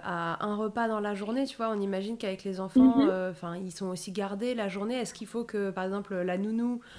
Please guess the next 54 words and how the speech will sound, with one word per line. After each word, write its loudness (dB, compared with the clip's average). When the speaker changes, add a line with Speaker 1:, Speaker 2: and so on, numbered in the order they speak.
Speaker 1:
ou, 2
euh, 2
'fin, -6
si, -4
si, -10
s'y -12
colle, 0
on -2
va -4
dire -8
que -10
c'est, -8
euh, -8
la -4
phase -6
deux -6
ans, -2
parce -8
qu'ils -8
ont -10
la -8
crèche -4
aussi, -8
'fin, -6
quand -4
tu -6
dis -4
régulièrement, 0
c'est -4
quoi ? -2
C'est -8
une -4
fois -2
par -6
jour ? -4
C'est, -4
quand -16
est-ce -12
qu'on -4
met -2
en -2
Speaker 2:
Alors, 12
Speaker 1:
place 12
Speaker 2:
bah, 10
Speaker 1:
toutes 10
Speaker 2:
là 6
Speaker 1:
ces 4
Speaker 2:
aussi, 8
ça 12
va 10
Speaker 1:
stratégies ? 8
Speaker 2:
dépendre 6
de 8
l'enfant. 2